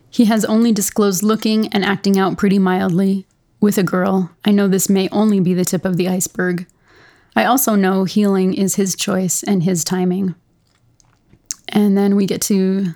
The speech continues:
several questions. "Do you have any episodes that share someone's story who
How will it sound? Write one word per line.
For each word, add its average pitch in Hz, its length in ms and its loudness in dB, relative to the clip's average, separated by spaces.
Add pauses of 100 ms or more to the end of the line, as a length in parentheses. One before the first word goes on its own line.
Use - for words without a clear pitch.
several 190 320 -4
questions. 202 580 -2 (680)
"Do 202 80 4
you 233 100 4
have 247 180 2
any 247 280 0
episodes 208 560 0
that 196 160 -2
share 208 200 0
someone's 202 440 0
story 190 460 0
who 175 200 0